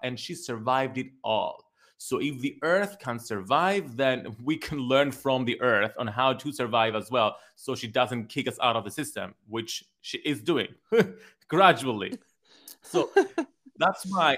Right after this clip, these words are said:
Speaker 1: I like to leverage the energies of the earth, partner with the earth's elementals and the frequencies of the earth to clear our energy of all these energy attachments.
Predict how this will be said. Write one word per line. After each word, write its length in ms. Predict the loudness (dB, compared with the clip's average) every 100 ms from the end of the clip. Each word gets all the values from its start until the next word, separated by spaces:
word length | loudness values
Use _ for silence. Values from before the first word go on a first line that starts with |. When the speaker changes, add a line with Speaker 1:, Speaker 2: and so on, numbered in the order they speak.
| 2
Speaker 1:
I 60 |
like 260 | 2 2 0
to 100 | -4
leverage 840 | -6 0 2 2 0 -2 -2 -6
the 160 | -12 -8
energies 460 | -6 -6 -8 -12 -10
of 180 | -12
the 160 | -10 -10
earth, 280 | -8 -10 -16 _
partner 640 | -18 -6 -4 -4 -6 -6
with 200 | -6 -8
the 140 | -8 -4
earth's 320 | -4 -4 -8
elementals 680 | -10 -6 -6 -8 -10 -12 -12
and 100 | -14
the 60 | -14
frequencies 640 | -10 -10 -10 -14 -16 -14
of 160 | -12 -6
the 100 | -4
earth 120 | -4 -8 _ _
to 120 | -20 -16
clear 680 | -16 -12 -10 -6 -2 -2 -2
our 240 | -4 -6
energy 480 | -8 -8 -8 -10 -12 -4
of 180 | -4 -4 -4
all 280 | -2 0 -2
these 160 | -6
energy 300 | -8 -6 -6
attachments. 640 | -6 -6 -10 -10 -12 -20